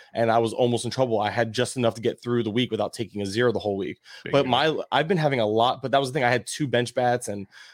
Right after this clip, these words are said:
Speaker 1: I was like, and, like, a whole bunch of pitchers, and I'm not, I'm, I'm still, I think if I look at my roster now, I'm still kind of operating that way where it's very, very, very little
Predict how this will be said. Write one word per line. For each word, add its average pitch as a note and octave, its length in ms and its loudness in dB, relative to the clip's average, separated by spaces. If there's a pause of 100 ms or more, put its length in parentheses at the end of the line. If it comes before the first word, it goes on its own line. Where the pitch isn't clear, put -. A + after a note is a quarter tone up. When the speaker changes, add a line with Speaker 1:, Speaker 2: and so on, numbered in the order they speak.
Speaker 1:
I - 80 0
was A2+ 140 0
like, B2 120 2
and, A#2+ 180 4
like, G2 160 0
a - 20 -10
whole A2+ 140 -6
bunch B2+ 120 0
of A#2+ 80 -4
pitchers, B2 360 0
and B2 180 0
I'm B2 200 2
not, B2 140 2
I'm, B2 140 0
I'm B2 100 0
still, C#3 380 2 (100)
I A#2+ 60 -4
think E3 200 -6 (180)
if A2+ 100 -12
I - 20 -6
look B2+ 120 -4
at B2+ 40 -2
my A#2+ 60 2
roster A#2+ 260 2
now, B2 200 2
I'm G#2+ 80 0
still B2 180 -4
kind A#2+ 180 -2
of G#2+ 80 -2
operating A2 380 0
that G2+ 160 0
way G2+ 100 0
where G#2 160 0
it's G2 120 -4
very, A2+ 260 2
very, A2 260 0
very A#2 300 2
little A2 380 2